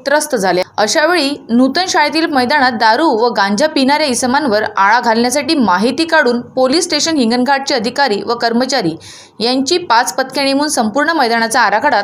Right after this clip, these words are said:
तयार करून स्वतः पोलीस निरीक्षक श्री प्रवीण मुंडे यांनी पोलीस स्टाफसह नूतन शाळेतील मैदानाला घेराव करून छापा मारला असता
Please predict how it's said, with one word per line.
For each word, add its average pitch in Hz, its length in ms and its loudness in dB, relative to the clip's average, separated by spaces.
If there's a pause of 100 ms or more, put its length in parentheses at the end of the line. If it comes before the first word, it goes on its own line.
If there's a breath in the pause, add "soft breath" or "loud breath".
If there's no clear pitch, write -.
तयार 214 220 0
करून 220 340 -2
स्वतः 247 600 0
पोलीस 262 400 -2
निरीक्षक 311 420 -2
श्री 254 280 -4
प्रवीण 214 380 -2
मुंडे 247 300 0
यांनी 202 480 0 (520 loud breath)
पोलीस 302 320 0
स्टाफसह 233 600 0
नूतन 247 360 -2
शाळेतील 320 300 0
मैदानाला 240 500 0
घेराव 202 340 0
करून 226 480 0
छापा 208 240 0
मारला 196 360 2
असता 240 360 0